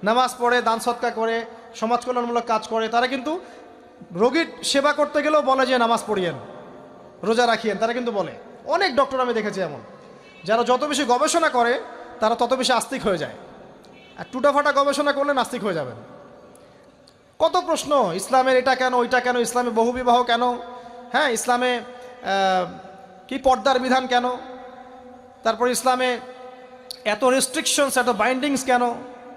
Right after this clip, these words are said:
হ্যাঁ, স্বাধীনতা নাই কেন, কত প্রশ্ন, ইসলামের এগেইনস্টে কত তীর এখন ছোড়া হচ্ছে। তো এই ব্যক্তি কেমন করে উত্তর দিবে যে, "মাহদিনুক, তোমার দিন কি?"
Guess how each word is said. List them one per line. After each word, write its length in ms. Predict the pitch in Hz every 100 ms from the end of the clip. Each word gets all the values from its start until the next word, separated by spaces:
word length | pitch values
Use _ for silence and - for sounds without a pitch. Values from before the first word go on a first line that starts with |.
| - -
হ্যাঁ, 300 | 277 240 143 - - -
স্বাধীনতা 540 | 240 233 285 269 269
নাই 200 | 254 254
কেন, 240 | 254 240
কত 320 | 233 302 302 330
প্রশ্ন, 240 | 277 -
ইসলামের 340 | 233 262 262 254
এগেইনস্টে 280 | 254 254 262
কত 280 | 262 262 277
তীর 220 | 302 311
এখন 180 | 262 240
ছোড়া 200 | 240 220
হচ্ছে। 280 | 175 - 131 107 - - - - - -
তো 80 | -
এই 140 | 247
ব্যক্তি 260 | 269 285 339
কেমন 240 | 320 311
করে 140 | 311 311
উত্তর 200 | - 311
দিবে 380 | 302 285 208
যে, 100 | 175
"মাহদিনুক, 520 | 202 220 233 247 247 240 - - - -
তোমার 220 | 190 185
দিন 160 | 226 220
কি?" 220 | 220